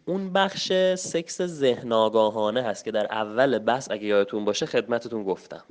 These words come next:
اینکه مهمترین چیز توی زندگی اینه هر کاری ما انجام می‌دیم، نه تنها سکس،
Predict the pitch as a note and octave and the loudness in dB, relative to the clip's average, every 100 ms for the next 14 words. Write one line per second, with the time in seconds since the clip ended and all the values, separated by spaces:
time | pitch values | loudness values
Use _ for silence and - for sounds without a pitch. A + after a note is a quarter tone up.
0 | - _ _ _ _ _ _ _ _ _ | -20 _ _ _ _ _ _ _ _ _
1 | _ _ _ _ - D#3 - F#2+ - - | _ _ _ _ -6 -6 -4 -8 -8 -4
2 | A#2+ B2 A#2+ A2+ A2 - A#2+ B2 C3+ C3 | -2 0 0 -2 -6 0 2 2 0 -4
3 | C3 B2 - - _ _ _ _ _ _ | -6 -6 -8 -16 _ _ _ _ _ _
4 | _ C3+ C3 A2 A2+ A2 A2 A2 C3 G#2 | _ -4 -4 0 0 0 -2 -2 -4 -4
5 | - D#3 F#3 C#3 G#2 F#2+ F#2 F2+ F2+ F2 | -2 0 0 -2 -6 -4 -6 -6 -6 -6
6 | F#2 D#3+ E3+ F2 F2+ - E2 - - | -4 -4 -4 -8 -12 -14 -16 -16 -16